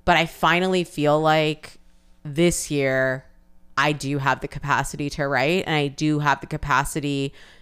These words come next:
to share. And I feel like last year was just, like, a ton of grieving and suffering. And so in that space, it's hard to create. But now I do feel like, you know, I,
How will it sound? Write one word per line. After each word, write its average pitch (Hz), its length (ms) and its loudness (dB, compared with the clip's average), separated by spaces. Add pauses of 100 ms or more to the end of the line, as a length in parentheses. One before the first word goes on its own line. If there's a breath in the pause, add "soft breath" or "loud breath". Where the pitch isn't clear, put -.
(160 loud breath)
to 151 520 0
share. 156 640 0
And 147 140 0
I 151 80 0
feel 160 120 0
like 147 140 -2
last 143 320 2
year 151 100 -4
was 139 160 -6
just, - 220 -10
like, 135 140 -6
a 135 120 -10 (200)
ton 151 400 0
of 139 260 -2 (160)
grieving 151 720 0
and 139 200 -6
suffering. 185 800 -2 (480 loud breath)
And 165 160 0
so 139 600 2 (320)
in 165 160 -2
that 151 240 2
space, 143 300 -2
it's - 160 -10
hard 147 260 -4
to 156 60 -6
create. 139 760 -2
But 139 220 -2
now 139 260 2
I 135 140 2
do 139 240 -6
feel 131 280 -4
like, 117 460 -4 (220)
you 147 100 -6
know, 123 160 -4
I, 143 220 -2